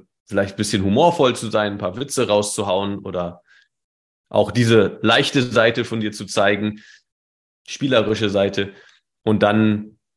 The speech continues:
zu gucken, was entsteht da zwischen uns. Geht das in eine Richtung jetzt bei einem, irgendeinem Typen, den du vielleicht irgendwo kennenlernst, geht das in eine Richtung, dass wir uns nochmal treffen und zusammen abhängen wollen?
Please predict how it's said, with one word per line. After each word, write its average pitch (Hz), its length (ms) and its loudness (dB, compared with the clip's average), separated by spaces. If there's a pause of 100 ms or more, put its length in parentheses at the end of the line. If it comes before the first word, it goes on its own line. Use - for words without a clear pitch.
(460)
zu - 100 -12
gucken, 117 340 0
was 107 160 -2
entsteht 123 380 -6
da 104 100 2
zwischen 104 240 -8
uns. - 200 -12
Geht 120 160 -2
das 107 120 2
in 104 60 0
eine 107 160 4
Richtung 113 260 0
jetzt 98 200 -4
bei 95 80 -2
einem, 92 360 -4
irgendeinem 98 260 -2
Typen, 156 280 4
den 131 140 4
du 113 40 0
vielleicht 117 220 0
irgendwo 110 180 -2
kennenlernst, 104 440 -4
geht 104 120 -4
das 101 120 -4
in 98 100 -6
eine 98 80 -4
Richtung, 104 240 -6
dass 98 140 -6
wir 95 80 -4
uns 90 100 -8
nochmal 104 480 0
treffen 147 300 2
und 110 120 -2
zusammen 95 260 -6
abhängen 131 360 -4
wollen? 120 300 -2